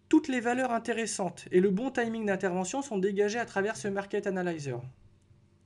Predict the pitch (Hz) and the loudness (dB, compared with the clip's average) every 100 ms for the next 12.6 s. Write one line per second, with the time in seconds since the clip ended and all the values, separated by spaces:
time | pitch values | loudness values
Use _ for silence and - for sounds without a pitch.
0 | _ _ _ _ _ _ _ _ _ 147 | _ _ _ _ _ _ _ _ _ -4
1 | 143 127 135 151 165 - 233 170 135 180 | 0 0 0 -4 -6 -6 -6 -4 -4 -4
2 | 208 208 156 170 214 196 175 170 160 202 | -2 0 0 -2 -4 -2 4 4 2 -4
3 | 202 196 208 190 185 175 175 151 147 208 | -4 -6 -4 -4 -6 -8 -6 -6 -4 -8
4 | - - 175 175 175 151 156 135 208 202 | -10 -8 -2 2 2 2 -2 -4 -2 -2
5 | 165 160 165 160 151 - 127 - - - | 0 -4 -4 -8 -8 -10 -12 -16 -20 -20
6 | _ _ _ - - - 151 147 135 - | _ _ _ -20 -20 -10 -4 -4 -4 -16
7 | - - 247 277 240 - 233 - 220 220 | -12 -6 -4 -4 -6 -8 -10 -6 -4 -4
8 | 240 - - 185 - 240 - 180 139 135 | -6 -10 -20 -20 -10 -10 -2 -2 0 -4
9 | 135 - - - - - 170 180 226 240 | -6 -14 -20 -20 -20 -2 4 4 2 -4
10 | 226 214 208 214 254 269 - 220 196 196 | -4 -4 -4 -4 -4 -6 -8 -8 -4 -4
11 | - 156 170 - 180 220 226 226 202 190 | -4 -6 -4 -4 -8 -8 -8 -4 -4 -2
12 | 214 214 220 240 247 175 | -2 -2 -4 -6 -10 -12